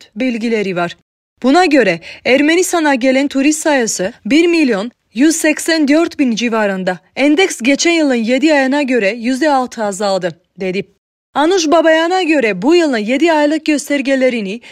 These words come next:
iki bin on dokuzun aynı dönemiyle karşılaştırırsak ziyaretçi sayısında yaklaşık yüzde yirmi bir oranında artış olduğunu söyleyebiliriz.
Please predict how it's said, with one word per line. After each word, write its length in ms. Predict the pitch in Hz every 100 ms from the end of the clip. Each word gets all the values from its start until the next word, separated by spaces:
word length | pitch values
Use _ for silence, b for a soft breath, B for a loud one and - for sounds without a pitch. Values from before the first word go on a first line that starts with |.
| B
iki 220 | 269 311
bin 120 | 320
on 300 | - 262 339
dokuzun 500 | 330 - 285 240 254 -
aynı 480 | 247 262 285 330 277
dönemiyle 680 | 294 269 254 254 226 202 247
karşılaştırırsak 1120 | - 247 240 269 247 - 247 247 - 190 - -
ziyaretçi 520 | 220 269 262 285 349
sayısında 680 | 320 294 269 214 233 190 185 _ B B -
yaklaşık 520 | 262 311 311 349 311
yüzde 200 | 302 320
yirmi 380 | 277 302 302 294
bir 140 | 339
oranında 640 | 320 285 269 247 208 233
artış 340 | - 269 330 311
olduğunu 440 | 285 233 226 202
söyleyebiliriz. 840 | 170 185 180 185 180 185 190 202